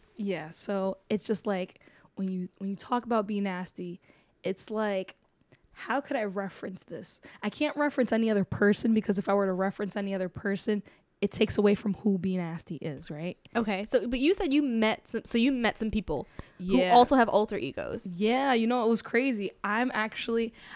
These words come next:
Speaker 1: I don't feel as weird anymore. I don't feel as, like, by myself anymore.
Speaker 2: Mm-hmm.
Speaker 1: Like, I thought that <clears throat> Be Nasty was, like,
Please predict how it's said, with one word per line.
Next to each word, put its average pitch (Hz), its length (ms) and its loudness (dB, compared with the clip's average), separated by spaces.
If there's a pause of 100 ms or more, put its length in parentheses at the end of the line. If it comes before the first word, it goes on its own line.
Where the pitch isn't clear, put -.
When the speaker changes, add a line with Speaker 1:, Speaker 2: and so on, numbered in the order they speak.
(220)
Speaker 1:
I 240 120 6
don't 302 160 6
feel 302 220 6
as 302 160 10
weird 349 220 8
anymore. 214 460 4
I 226 100 10
don't 277 140 6
feel 311 180 6
as, 285 160 6
like, 262 160 4
by 202 140 2
myself 240 480 0
anymore. 196 300 0
Speaker 2:
Mm-hmm. 220 180 0
Speaker 1:
Like, 226 100 -2
I 202 200 0
thought 208 400 -4 (100)
that 220 340 -2
<clears throat> - 0 -
Be 220 160 -2
Nasty 196 580 0
was, 208 200 0
like, - 300 -10